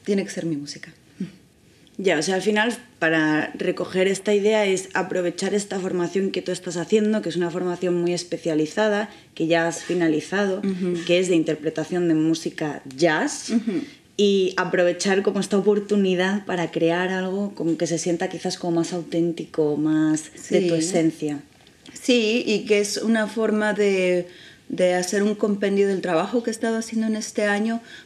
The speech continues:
Speaker 1: más o-, mi bagaje musical
Speaker 2: Ujú.
Speaker 1: y la experiencia que con los años he ido adquiriendo, aparte de estar acompañada de músicos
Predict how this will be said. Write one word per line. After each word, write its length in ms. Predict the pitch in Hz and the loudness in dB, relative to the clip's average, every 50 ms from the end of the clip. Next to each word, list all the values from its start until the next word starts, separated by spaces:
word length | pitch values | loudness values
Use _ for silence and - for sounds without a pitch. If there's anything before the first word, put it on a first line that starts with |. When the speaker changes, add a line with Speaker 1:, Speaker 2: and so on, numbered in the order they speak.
| - - | -6 -2
Speaker 1:
más 320 | 196 208 226 262 302 285 | 0 2 2 2 2 2
o-, 80 | 269 214 - - - _ - - - - - 175 165 - - - | 0 -2 -4 -8 -20 _ -20 -12 -6 -2 -2 -2 -2 -2 -10 -2
mi 240 | - 170 175 180 | 0 2 4 4
bagaje 480 | 170 170 175 175 175 185 190 185 - 196 | 4 4 2 2 2 0 0 -2 -2 -2
musical 720 | 190 190 180 - - 196 196 - 180 175 190 208 233 226 - | -2 -2 -2 -2 -4 -4 0 0 0 0 0 -2 -4 -2 0
Speaker 2:
Ujú. 300 | 196 185 151 147 165 147 | 0 0 2 4 2 4
Speaker 1:
y 300 | 151 190 180 175 180 180 | 4 4 4 4 2 2
la 180 | 180 185 180 | 2 2 2
experiencia 640 | 180 180 - - - 180 175 180 180 175 175 185 190 | 2 0 -2 -2 -2 0 0 2 0 0 0 -2 -4
que 140 | - 170 165 | -4 -4 -6
con 160 | - 165 160 | -4 -6 -6
los 180 | 156 160 - - | -6 -6 -6 -4
años 320 | 156 156 160 160 160 - | -2 -2 -2 -2 -4 -4
he 60 | 165 | -4
ido 160 | 160 160 160 165 | -2 0 0 0
adquiriendo, 680 | 160 - - - 175 185 185 180 180 180 196 247 262 - - - - - - - - - - - | 0 -4 -6 -4 -2 0 0 0 0 -2 -2 -4 -6 -8 -18 -20 -20 -20 -18 -18 -18 -18 -20 -6
aparte 440 | - 175 175 - 180 175 175 180 208 | -4 -4 0 2 0 0 2 0 0
de 100 | 202 185 | 0 0
estar 240 | 185 185 - - 165 | -2 -2 -2 0 0
acompañada 760 | 170 160 - 185 180 185 175 170 165 165 165 165 170 175 175 | 0 0 -2 -6 -4 -2 0 2 2 2 2 2 2 2 2
de 480 | 170 175 165 165 160 156 156 151 143 151 - - | 4 4 4 4 4 2 2 0 0 -4 -6 -6
músicos 880 | - 180 185 180 - 180 170 - 185 180 170 165 - - - - - | -4 -4 -4 -4 -6 -8 -6 0 0 0 2 0 -2 -8 -10 -12 -18